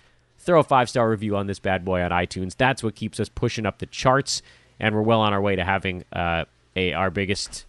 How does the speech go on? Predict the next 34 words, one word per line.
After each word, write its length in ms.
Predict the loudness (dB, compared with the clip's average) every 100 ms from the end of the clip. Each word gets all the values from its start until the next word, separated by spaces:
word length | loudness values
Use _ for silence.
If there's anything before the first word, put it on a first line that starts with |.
| -20 _ _ -2
off-season 640 | 2 2 0 -2 0 0
and 160 | -2 -2
then 140 | -2
biggest 380 | -2 -2 -2 -8
season 360 | -8 -6 -6 -8
ever. 280 | -8 -8 _ _ _ _ _ _ _ _ _ _ _ _ _ _ _ -20 _ _ _ _
Picking 240 | 0 4 6
up 100 | 6
where 120 | 6
we 100 | 6
left 300 | 6 6 6
off 220 | 2 4
on 160 | 0 0
yesterday's 500 | 0 0 0 0 2
show, 220 | 4 4
another 180 | 4 2
big 200 | 0 0
thank 220 | 0 0
you 80 | 0
to 60 |
Brandon 340 | 2 2 2 2
Marcus, 600 | 2 2 2 0 -2 -4 0
uh, 320 | 4 4 4
who 100 | 2
wedged 340 | 4 2 2
us 200 | -2 2
in. 120 | 0
He 80 | 2
had 120 | 0
a 40 | 0
lot 280 | 0 0 0
going 180 | -2
on 140 | 0 0
yesterday, 580 | -2 -4 -2 2 2